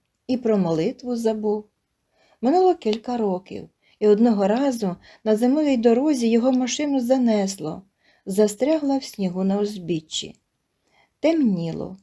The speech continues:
дорога безлюдна, мороз, зв'язку немає. І цей чоловік вирішив помолитися, і знаєте, зрозумів, що забув слова.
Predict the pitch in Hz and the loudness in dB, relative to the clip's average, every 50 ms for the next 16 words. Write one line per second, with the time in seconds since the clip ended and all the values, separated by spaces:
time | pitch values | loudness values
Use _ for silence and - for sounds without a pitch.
0 | _ _ _ _ _ _ _ _ _ - 185 233 285 302 262 240 202 196 208 196 | _ _ _ _ _ _ _ _ _ -8 -4 -2 -2 0 0 0 0 0 0 0
1 | 185 190 180 190 262 311 311 - 220 190 180 175 170 165 160 180 214 269 285 269 | 0 -2 -4 -4 -2 -4 -4 -2 -2 -2 -2 0 0 -2 -2 -2 -2 -4 -4 -6
2 | - - - _ _ _ _ _ _ _ - 196 185 185 175 180 - - - 285 | -8 -14 -20 _ _ _ _ _ _ _ -6 -2 0 0 0 -2 -4 -8 -6 -4
3 | 320 294 269 240 226 226 220 208 196 196 196 196 196 - _ _ _ _ - - | -2 0 2 2 2 2 0 -2 -4 -4 -6 -8 -10 -12 _ _ _ _ -20 -20
4 | - _ _ - 247 240 - 339 349 330 - - 277 262 269 277 277 320 339 339 | -20 _ _ -6 -6 -2 0 0 0 0 0 0 0 2 2 0 0 0 -2 -2
5 | - 240 262 277 285 277 277 - 294 277 269 - - 254 254 262 269 262 247 240 | -2 -2 0 0 0 0 -2 -2 -4 -4 -4 -6 -4 -2 0 2 2 2 2 2
6 | 214 202 202 165 165 - - - 151 180 - _ - 202 196 196 196 196 233 277 | 2 0 -2 -6 -12 -12 -10 -12 -12 -12 -14 _ -6 -6 -4 -2 -2 -2 0 0
7 | 302 277 240 - - 185 170 170 - _ _ _ _ _ _ _ _ _ - 196 | -2 -2 -4 -6 -10 -16 -16 -16 -16 _ _ _ _ _ _ _ _ _ -4 2
8 | 214 247 269 254 240 285 285 294 311 311 - - - 285 269 254 277 277 247 262 | 4 4 4 4 4 2 2 2 2 0 -2 -2 -4 -4 0 2 2 2 2 0
9 | 262 240 - - 262 269 277 254 233 208 170 - | -4 -4 -6 -4 -2 -2 -2 -2 -2 -4 -6 -8